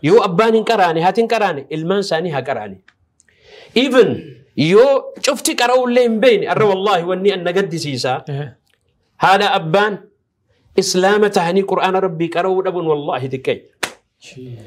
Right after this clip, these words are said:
Speaker 1: Wallahi qaanyiidha. Ilmaan keenya irra Qur'aanan beekan. Higa, karaa ha-, haadha abbaa san qabatanii.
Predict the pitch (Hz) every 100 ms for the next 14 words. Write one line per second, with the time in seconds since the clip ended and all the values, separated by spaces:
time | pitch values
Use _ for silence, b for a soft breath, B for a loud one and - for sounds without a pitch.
0 | - 160 170 196 175 165 165 143 - -
1 | - _ - - - _ _ _ _ _
2 | _ _ _ - - - 233 240 254 285
3 | 302 277 262 254 254 269 247 254 247 233
4 | 240 185 151 - _ _ _ _ _ _
5 | _ _ - - - - - 185 170 147
6 | - - - 208 262 220 220 180 202 208
7 | 196 220 202 180 175 156 160 170